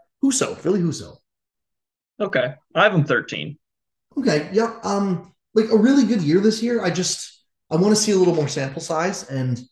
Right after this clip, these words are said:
Speaker 1: you know, one of the things we talked about, la-, uh, like, me and you talked about off the podcast, was last year we got burned by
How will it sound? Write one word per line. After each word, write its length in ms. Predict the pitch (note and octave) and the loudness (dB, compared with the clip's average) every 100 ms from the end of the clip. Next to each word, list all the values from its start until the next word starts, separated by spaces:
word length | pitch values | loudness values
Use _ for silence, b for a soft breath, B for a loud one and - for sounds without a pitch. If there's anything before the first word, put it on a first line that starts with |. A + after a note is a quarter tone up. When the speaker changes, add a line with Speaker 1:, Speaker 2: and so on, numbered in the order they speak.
| _ _ _ - | _ _ _ -4
Speaker 1:
you 100 | C#3+ | 0
know, 180 | C#3 | 0
one 260 | C#3 D#3 G3 | -4 -2 2
of 60 | A3+ | 2
the 80 | - | 2
things 220 | G3+ E3 | -4 -4
we 100 | E3+ | -8
talked 260 | D#3+ D3+ | -10 -10
about, 200 | C#3+ C3 | -8 -8
la-, 200 | D3 F3 - | -8 -8 -6
uh, 140 | D3 | -4
like, 240 | B2+ A#2+ B2 | -2 -4 -6
me 220 | C#3+ D3 | -4 0
and 80 | C#3 | 2
you 60 | C3+ | 0
talked 220 | C3+ A2 | -2 -6
about 160 | A2+ | -6
off 220 | - G#3 - | -8 -8 -8
the 80 | |
podcast, 520 | A#2+ A2 G#2 G#2 G#2 - | -6 -6 -6 -6 -8 -8
was 120 | A2+ | -6
last 280 | E3+ G#3 G#3+ | -4 -4 -2
year 100 | F3+ | -4
we 80 | D#3 | -2
got 160 | D3 | -4
burned 260 | B2 B2 A#2+ | -4 -2 0
by 240 | G#2+ G2+ | -2 -6